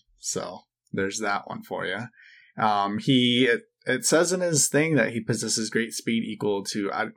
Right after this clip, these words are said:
you know, Meliodas and, and, you know, uh, what is it, Bon. Um, the only problem is King is physically weak.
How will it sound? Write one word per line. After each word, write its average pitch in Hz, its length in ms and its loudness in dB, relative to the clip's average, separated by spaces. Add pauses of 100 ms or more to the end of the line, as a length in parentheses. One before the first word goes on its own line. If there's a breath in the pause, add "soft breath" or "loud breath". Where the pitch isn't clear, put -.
(100)
you 110 100 -4
know, 87 100 -8
Meliodas 104 760 -2
and, 95 380 -10
and, 98 180 -6 (160)
you 107 160 -8
know, 92 220 -12 (160)
uh, - 220 -10
what 95 120 -12
is 95 100 -16
it, - 120 -20
Bon. 98 400 -4 (680 soft breath)
Um, 110 360 -4 (400)
the 147 160 8
only 165 180 8
problem 143 440 10
is 123 120 2
King 127 300 4
is 117 260 0
physically 110 460 0
weak. 98 400 -6